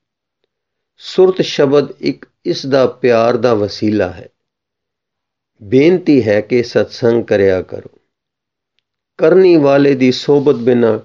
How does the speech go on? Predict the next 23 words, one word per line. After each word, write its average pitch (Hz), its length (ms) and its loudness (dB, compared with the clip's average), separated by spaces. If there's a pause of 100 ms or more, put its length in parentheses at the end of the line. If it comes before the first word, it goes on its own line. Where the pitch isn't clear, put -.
(340)
ਠੰਡ 143 340 -2 (240)
ਕਠਨ 139 400 -2
ਪੈਂਦੀ 90 500 -6
ਹੈ। - 100 -20 (1300)
ਬਾਕੀ 147 560 0
ਰਹੀ 139 200 2
ਦਲੀਲ 127 520 0
ਤੇ 127 280 -4
ਆਲਮਾਨਾ 113 680 2
ਤਸੱਲੀ, 131 640 -4 (760)
ਸੋ - 260 -2
ਪੁਸਤਕ 170 540 -2
ਭਰੇ 104 360 0
ਪਏ 101 240 -4
ਹਨ - 200 -10 (120)
ਜੋ 120 180 2
ਦਸਾਂ 156 520 0
ਦਿਨਾਂ 127 400 0
ਵਿੱਚ 120 220 -2
ਬ੍ਰਹਮ 120 400 0
ਬਣਾ 101 300 0
ਦਿੰਦੇ 92 380 -6
ਹਨ। - 160 -20